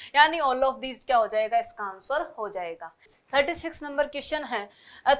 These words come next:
threatened species is, यानी हमें देखना है कि संकटग्रस्त जातियां कौन कौन सी होती है।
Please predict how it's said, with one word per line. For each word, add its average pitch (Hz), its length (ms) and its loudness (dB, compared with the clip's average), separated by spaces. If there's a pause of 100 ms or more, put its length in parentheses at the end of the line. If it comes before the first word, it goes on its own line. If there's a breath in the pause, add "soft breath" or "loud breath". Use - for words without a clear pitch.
threatened 277 500 2
species 269 640 -10
is, 196 180 -8
यानी 247 200 2
हमें 311 240 -6
देखना 285 380 -4
है 262 340 -8
कि 262 300 -8 (280 loud breath)
संकटग्रस्त 311 920 0
जातियां 247 600 4
कौन 247 260 0
कौन 247 240 -2
सी 285 160 -10
होती 226 360 -6
है। 214 180 0